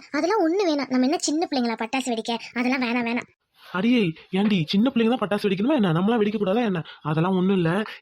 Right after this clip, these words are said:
Speaker 2: இரு, இரு, கம்பி மத்தாப்புனாவது வைக்கலாம், இந்த தீபத்துல வைக்கும் போது இன்னும் நல்லா இருக்கும், நான் போய் எடுத்துட்டு வரேன்.
Speaker 1: ஐயோ, இவர் வேற சொன்னாவே கேட்க மாட்டாரு.
Speaker 2: சரி, சரி, இந்த கம்பி மத்தாப்பு வை.
Speaker 1: ஐயோ, நானா? அட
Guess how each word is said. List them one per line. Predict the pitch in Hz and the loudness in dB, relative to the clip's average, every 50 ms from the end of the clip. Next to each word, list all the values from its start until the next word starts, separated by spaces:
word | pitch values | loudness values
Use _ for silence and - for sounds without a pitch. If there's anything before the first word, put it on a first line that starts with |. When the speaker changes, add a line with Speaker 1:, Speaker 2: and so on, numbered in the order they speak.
| 170 | -2
Speaker 2:
இரு, | 185 185 185 185 | 0 2 2 2
இரு, | 175 175 - - - - | 0 -2 -8 -8 -6 -4
கம்பி | 190 180 196 233 220 190 | 0 0 0 2 0 0
மத்தாப்புனாவது | 175 - 160 - 165 165 190 202 | 0 -2 -4 -2 -2 0 0 0
வைக்கலாம், | 175 - 175 170 160 - - - | 0 0 0 -2 -2 -4 -6 -2
இந்த | 160 156 143 | -2 0 0
தீபத்துல | 180 214 214 214 160 160 147 | 0 0 0 0 0 0 -2
வைக்கும் | 151 151 - 175 190 | 0 -2 -2 -2 0
போது | 202 196 175 | 0 0 0
இன்னும் | 165 185 214 233 196 | 0 0 0 0 0
நல்லா | 165 180 180 | 0 0 -2
இருக்கும், | 175 160 208 214 | 0 0 0 -2
நான் | 190 170 | 0 0
போய் | 190 180 | -2 -2
எடுத்துட்டு | 175 180 165 170 151 | -2 -2 -2 -2 -4
வரேன். | 143 - _ _ _ _ _ _ _ _ - | -4 -6 _ _ _ _ _ _ _ _ -6
Speaker 1:
ஐயோ, | - 370 311 285 285 302 330 277 | -4 -2 0 2 2 0 0 -2
இவர் | 302 320 403 359 | 0 0 0 0
வேற | 403 480 539 - - | 0 0 -2 -2 -2
சொன்னாவே | 415 415 494 622 640 523 587 622 | 0 0 2 2 2 0 0 0
கேட்க | 453 330 - 349 | -2 -2 0 -2
மாட்டாரு. | 339 311 262 311 294 - - - - - _ _ _ - _ - | -2 -2 -2 -4 -4 -4 -8 -10 -16 -16 _ _ _ -20 _ -6
Speaker 2:
சரி, | - 180 175 175 170 | -4 -2 -2 0 0
சரி, | 202 196 - - _ _ - | -2 -4 -4 -8 _ _ -6
இந்த | 185 180 202 190 180 | -4 -4 -4 -2 -2
கம்பி | 180 180 196 196 | -2 0 0 0
மத்தாப்பு | 185 170 160 151 165 151 | 0 0 -2 -2 -2 0
வை. | 160 165 175 170 160 - _ _ _ _ _ _ | 0 0 0 -2 -4 -6 _ _ _ _ _ _
Speaker 1:
ஐயோ, | - 415 381 320 381 392 480 494 381 | -4 -2 0 2 2 2 4 4 2
நானா? | 311 302 359 403 403 339 - - - - | 2 2 2 2 0 0 -4 -6 -8 -4
அட | 233 240 | -2 -2